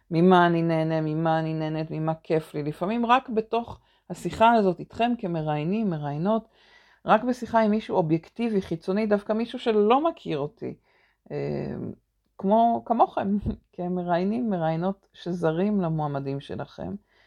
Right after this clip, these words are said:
רק אז אפשר פתאום, נקרא לזה, להפיל אסימונים, או לקלוט משהו לגבי עצמי.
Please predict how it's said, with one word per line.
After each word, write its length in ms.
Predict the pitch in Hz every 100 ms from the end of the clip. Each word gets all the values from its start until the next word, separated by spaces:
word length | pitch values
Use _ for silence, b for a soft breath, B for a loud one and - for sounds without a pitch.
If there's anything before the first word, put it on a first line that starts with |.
| _ 147
רק 260 | 202 220 -
אז 380 | 233 254 240 - -
אפשר 240 | - 208 208
פתאום, 360 | 208 196 196 190 _ 165
נקרא 280 | 160 180
לזה, 240 | 185 185 170
להפיל 460 | 156 156 - 180
אסימונים, 600 | 175 - 143 147 139 123 - _ _ _ -
או 120 | 135
לקלוט 540 | 147 - 170 180 180
משהו 280 | 156 165 160
לגבי 280 | 160 147 143
עצמי. 420 | 139 - -